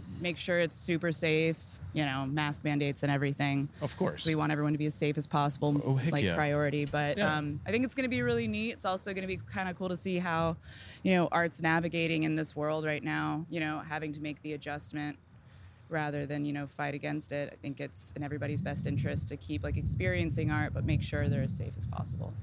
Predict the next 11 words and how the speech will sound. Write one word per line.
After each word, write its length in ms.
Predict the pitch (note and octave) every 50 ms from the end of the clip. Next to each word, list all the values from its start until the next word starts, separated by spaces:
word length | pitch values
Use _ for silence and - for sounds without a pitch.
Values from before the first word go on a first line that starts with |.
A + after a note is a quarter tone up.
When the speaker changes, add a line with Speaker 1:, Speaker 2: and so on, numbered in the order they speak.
| - A2
Speaker 2:
Yeah, 280 | A#2 A#2+ A2+ G#2 G2 F#2
that's, 340 | G2+ A2+ A2+ G#2 - - - - - - - - - - - - - - - - -
I 100 | B2+ B2+
am 160 | A#2+ A#2 A#2
behind 300 | G#2 G#2+ G2+ A#2+ A2+ G#2+
that 200 | F#2+ F#2 E2+ -
one 120 | A2+ A2 G2
hundred 200 | A2+ G#2 F#2+ G2
and 120 | F#2 F2
ten 140 | - G2+ F2
percent. 440 | - - - - F2+ D2 - -